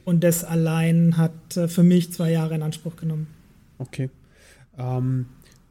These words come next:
Speaker 2: das heißt, du hast vorher, äh, eine Ausbildung gemacht zum Physiotherapeuten, korrekt? Und
Speaker 1: Ja.
Speaker 2: Okay, und dann erstmal als Physio ganz normal gearbeitet und dann im Endeffekt den Osteopathen, A K A den Heilpraktiker,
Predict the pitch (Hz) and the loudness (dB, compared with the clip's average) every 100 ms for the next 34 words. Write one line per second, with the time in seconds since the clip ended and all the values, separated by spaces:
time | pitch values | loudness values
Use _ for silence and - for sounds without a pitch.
0 | _ 147 175 175 156 139 - 160 165 175 | _ -2 -2 0 0 -2 -4 -2 2 2
1 | 175 170 - 143 139 143 139 131 185 - | 0 -2 -4 -2 0 0 -2 -2 -4 -2
2 | 226 226 - 202 214 - - 156 226 226 | -2 -2 -4 -4 -4 -6 -4 -2 -2 -2
3 | 147 131 135 160 190 151 185 - - - | -4 -6 -6 -6 -6 -6 -8 -10 -18 -20
4 | - - - - - 139 135 208 220 - | -20 -20 -20 -20 -6 -4 -2 -2 -4 -16
5 | - - 143 - 117 - 139 143 147 151 | -20 -10 -10 -8 -12 -4 -2 0 0 0
6 | 135 135 - 170 156 151 - 143 139 131 | -2 -2 0 2 2 0 -2 -2 -2 -4
7 | 131 143 143 131 120 127 135 151 135 135 | -4 -2 0 -2 -4 -4 0 0 0 -2
8 | 135 139 139 131 135 123 139 - 131 - | 0 -2 -2 -4 -4 -8 -10 -8 -10 -6
9 | 135 147 147 143 - _ _ 135 - 120 | -6 -2 -4 -4 -14 _ _ -8 -6 -4
10 | 135 139 139 - - - 123 131 135 131 | -2 -2 -4 -18 -12 -8 -4 -6 -6 -8
11 | 131 131 123 120 | -6 -4 -4 -4